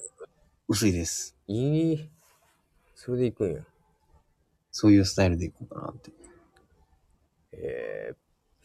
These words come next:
Speaker 2: ー、いやー、ちょっと俺は考えられへんな。
Speaker 1: どうですか、田口さんも。
Speaker 2: いやー、どうやろな。毛がないことがちょっと考えられへん。なんか、<laughs> イメージできん。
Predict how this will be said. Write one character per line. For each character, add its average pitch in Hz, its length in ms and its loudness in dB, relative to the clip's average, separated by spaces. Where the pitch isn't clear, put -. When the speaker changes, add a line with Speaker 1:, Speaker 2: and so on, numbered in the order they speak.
Speaker 2:
ー、 - 40 -8
い - 20 0
や 90 360 0
ー、 87 40 -4
ち - 100 -12
ょ - 60 -10
っ - 100 -20
と 90 100 -4
俺 95 160 4
は 101 160 4
考 - 200 -14
え 90 40 6
ら 90 80 4
れ 82 80 0
へ 80 60 -6
ん 76 140 -4
な。 76 60 -2
Speaker 1:
ど 107 100 2
う 95 40 4
で 90 60 0
す - 100 -6
か、 101 120 -10
田 95 120 -2
口 90 120 -2
さ - 220 -12
ん - 40 -12
も。 - 140 -10
Speaker 2:
い 87 140 -6
や 92 140 2
ー、 92 1080 -2
ど 101 300 -4
う 101 40 2
や 82 80 0
ろ 80 140 -8
な。 62 100 -10
毛 165 220 10
が 139 80 10
な 202 160 8
い - 180 2
こ - 140 0
と 98 140 6
が 78 120 -2
ち 76 100 -10
ょ - 20 -14
っ - 40 -20
と - 80 -20
考 - 160 -2
え 87 40 6
ら 82 100 2
れ 73 60 -4
へ - 20 -8
ん。 71 80 -12
な 76 100 -4
ん 76 40 -8
か、 - 160 -14
<laughs> 156 300 6
イ 131 60 6
メ 160 140 12
ー - 20 10
ジ 82 120 4
で 82 100 -2
き - 160 -16
ん。 - 40 -20